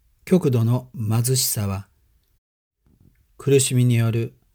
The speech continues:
激しい試練の中にあっても溢れ出て、惜しみなく施す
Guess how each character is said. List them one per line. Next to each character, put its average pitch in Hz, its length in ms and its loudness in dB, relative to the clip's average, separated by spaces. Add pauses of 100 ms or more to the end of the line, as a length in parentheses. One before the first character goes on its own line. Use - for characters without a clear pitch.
(140)
激 135 220 4
し 139 220 -2
い 123 40 0
試 - 140 -6
練 143 180 2
の 110 120 2
中 131 240 0
に 110 140 0
あ 120 80 0
っ - 20 -6
て 113 180 -6
も 92 180 0
溢 90 140 -8
れ 104 140 -2
出 101 100 -2
て、 92 320 -8 (640)
惜 104 120 -2
し 139 160 -2
み 139 140 0
な 135 120 0
く 113 380 -6
施 123 400 -2
す 104 280 -2